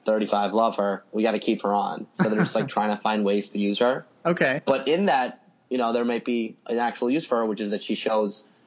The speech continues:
Speaker 1: how a person in everyday society with all this anarchy would function, how a person who's still trying to make money and just, just cares about that and just lives in kind of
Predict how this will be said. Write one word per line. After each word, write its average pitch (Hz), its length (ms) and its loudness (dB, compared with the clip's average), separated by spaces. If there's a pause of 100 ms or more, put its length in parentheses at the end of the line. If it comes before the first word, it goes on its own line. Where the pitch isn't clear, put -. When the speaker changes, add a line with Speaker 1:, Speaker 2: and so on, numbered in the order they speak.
(180)
Speaker 1:
how 113 200 2
a 107 60 0
person 107 340 -4
in 107 80 -2
everyday 98 320 0
society 98 720 -2 (180)
with 107 320 0
all 98 160 2
this 95 140 -4
anarchy 101 500 -4 (200)
would - 160 -4
function, 110 280 0
how 98 180 2
a - 20 -4
person 101 300 0
who's 95 100 -2
still 104 260 0 (100)
trying 107 500 2
to 98 380 -2 (720)
make 104 220 -2
money 104 480 2
and 95 120 -2
just, - 220 -8
just - 220 -8
cares 101 260 0
about 95 280 -2
that 107 340 0 (580)
and 101 200 -2
just 95 220 -8
lives 98 460 0
in 104 140 0
kind 101 180 2
of 92 140 -4